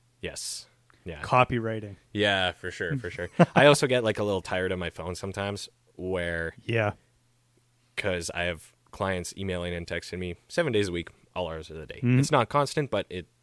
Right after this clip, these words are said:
Speaker 1: it's every day.
Speaker 2: Yeah.
Speaker 1: And it's not at set times or whatever. And the, there's kind of the underlying expectation to a degree that you reply within certain times. Granted, I'm getting better at defining that, right?
Speaker 2: Mm.
Speaker 1: But, um,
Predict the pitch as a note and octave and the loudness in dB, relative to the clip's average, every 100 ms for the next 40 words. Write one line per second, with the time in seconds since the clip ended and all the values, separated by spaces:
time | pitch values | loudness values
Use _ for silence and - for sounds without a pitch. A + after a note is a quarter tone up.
0 | _ F2 G2 E2+ D#2+ C#2 D#2+ _ - A2 | _ -10 -8 -8 -8 -12 -16 _ -4 -4
1 | F#2 F2 D#2+ - _ _ _ _ _ _ | -4 -6 -8 -12 _ _ _ _ _ _
2 | - - F2 E2+ - F2 - D#2+ D#2 F2 | -12 -6 -4 -4 -4 -6 -4 -8 -8 -6
3 | E2 D2+ E2+ F2 A#2+ C#3 D#3 E3 - E3+ | -6 -6 -6 -4 -2 -2 -2 -2 2 2
4 | C#3 B2 G#2 G#2+ G2+ G2 F2 - F2 E2+ | 2 0 0 0 0 -2 -6 -8 -8 -10
5 | - F2 B2+ G#2 F2+ F2 D#2+ - - _ | -12 -4 -2 -2 -2 -2 -4 -8 -20 _
6 | F2+ D#2+ E2 D2+ D#2 D#2 D#2+ - D#2 D2 | -8 -6 -8 -8 -8 -6 -8 -8 -12 -12
7 | - D#2+ E2+ - G#2 F2+ D#2+ E2 D#2+ D#2 | -12 -10 -8 -6 -2 -2 -4 -4 -6 -6
8 | D#2 D2+ - - - D#2 E2+ G#2+ C3 _ | -6 -8 -12 -18 -16 -10 -6 -4 -6 _
9 | - A#2+ G2+ F2 E2 E2 _ - - - | -4 -4 -4 -6 -6 -6 _ -20 -20 -20
10 | - _ - E2 D#2 D2 | -20 _ -10 -6 -6 -10